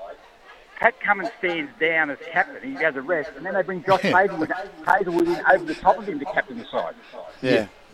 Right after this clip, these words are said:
Speaker 1: Now,
Speaker 2: Yeah.
Speaker 1: I think that, that to me, is sending, that, that's the mixed message that's going out there.
Speaker 2: That's, and that's a reflection
Speaker 1: So
Speaker 2: of Australia, Australian cricket and what they're doing here. They're actually holding these guys back, right?
Speaker 1: Yeah.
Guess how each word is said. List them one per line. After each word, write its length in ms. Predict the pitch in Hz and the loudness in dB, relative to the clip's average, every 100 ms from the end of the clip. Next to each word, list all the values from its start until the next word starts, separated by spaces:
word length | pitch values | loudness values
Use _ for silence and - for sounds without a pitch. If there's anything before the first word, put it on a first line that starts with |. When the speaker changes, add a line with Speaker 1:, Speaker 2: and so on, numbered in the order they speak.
| - | -10
Speaker 1:
Now, 260 | 143 147 - | -2 0 0
Speaker 2:
Yeah. 180 | 202 | 2
Speaker 1:
I 40 | 156 | 4
think 180 | 202 - | 4 4
that, 160 | 196 | 2
that 200 | 202 214 - | 2 0 -2
to 100 | 160 | -2
me, 100 | 180 | -2
is 120 | 143 - | -4 -8
sending, 220 | 156 139 - | -10 -8 -6
that, 120 | 185 | -4
that's 180 | 185 208 - | -4 -6 -10
the 60 | |
mixed 260 | 156 160 - | -14 -14 -4
message 260 | 165 - 202 | -4 -4 -10
that's 160 | 226 - | -4 2
going 260 | 117 101 | 4 2
out 140 | 98 98 | -2 -2
there. 260 | 110 180 - - | -2 -4 -2 0
Speaker 2:
That's, 240 | 190 - - | 0 0 -2
and 140 | 226 185 | 2 4
that's 160 | 226 | 4
a 40 | 247 | 4
reflection 460 | 240 - 120 117 | 4 6 8 6
Speaker 1:
So 40 | 180 | 4
Speaker 2:
of 80 | 180 | 0
Australia, 520 | - 180 185 175 175 | 2 4 4 4 0
Australian 360 | 160 185 170 131 | 0 2 2 2
cricket 460 | - 208 160 127 - | 2 4 2 0 -4
and 200 | 143 156 | -4 0
what 140 | 165 - | 0 2
they're 140 | 143 | 0
doing 260 | 123 185 175 | 0 -2 0
here. 120 | 147 | 0
They're 260 | 127 147 151 | 2 2 2
actually 280 | 160 151 | 0 -2
holding 280 | 120 170 151 | 0 0 0
these 200 | 147 143 | -2 -4
guys 320 | - 131 123 - | -2 0 0 0
back, 340 | 147 165 - - - - - - | 0 0 -4 -16 -20 -20 -20 -2
right? 280 | 143 175 | 4 6
Speaker 1:
Yeah. 60 | 214 | 4